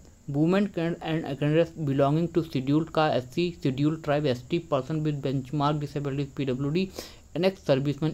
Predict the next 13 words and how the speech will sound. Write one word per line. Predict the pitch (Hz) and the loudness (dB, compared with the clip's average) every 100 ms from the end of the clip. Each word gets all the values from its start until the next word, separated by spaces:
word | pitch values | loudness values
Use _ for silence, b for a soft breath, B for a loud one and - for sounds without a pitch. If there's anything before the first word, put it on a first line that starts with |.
| - | -2
E | 147 | -2
S | 127 127 | -2 -2
एम | 135 | -4
eligible | 131 139 135 170 185 | -2 -4 -2 2 2
for | 185 170 | 2 2
reservation | 151 143 135 139 151 | 2 0 0 -2 -2
are | 156 151 147 | 0 2 2
exempted | 123 139 135 170 - | 2 0 2 -2 -2
from | 147 147 | -2 -2
a | 147 127 | 0 -2
payment | 135 147 151 | 0 0 -2
of | 143 - | -4 -4
fee। | 107 | -6